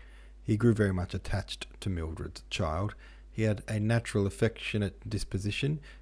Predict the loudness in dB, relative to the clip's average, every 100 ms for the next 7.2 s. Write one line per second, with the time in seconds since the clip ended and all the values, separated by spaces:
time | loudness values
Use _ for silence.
0 | -6 -6 -4 -2 -2 -2 -4 -2 0 2
1 | 2 0 -2 -2 0 -2 -4 -8 -6 0
2 | 0 0 -4 -6 -6 -12 -20 -20 -20 -6
3 | 4 4 6 2 2 2 2 0 0 2
4 | 2 0 -4 -6 -4 -4 -4 -4 -2 -2
5 | -2 -6 -16 -10 0 2 4 2 2 0
6 | -2 0 0 2 2 2 2 0 2 2
7 | 2 -4